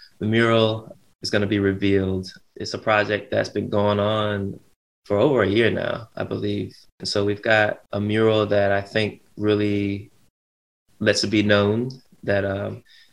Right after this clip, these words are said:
Black Cville is here, thriving. You know, we're putting it up on the wall, and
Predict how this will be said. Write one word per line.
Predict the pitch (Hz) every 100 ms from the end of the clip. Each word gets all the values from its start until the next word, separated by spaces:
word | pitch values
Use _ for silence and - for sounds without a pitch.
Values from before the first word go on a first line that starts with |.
| _ -
Black | 110 -
Cville | - 113 110
is | 107
here, | 104 110 110 113 117 -
thriving. | 110 104 104 104 110 110 _ _ _
You | 107
know, | 101 101 104
we're | 107
putting | - 107 104
it | 104 - -
up | 104
on | 104
the | 104
wall, | 104 104 107 104
and | 101 101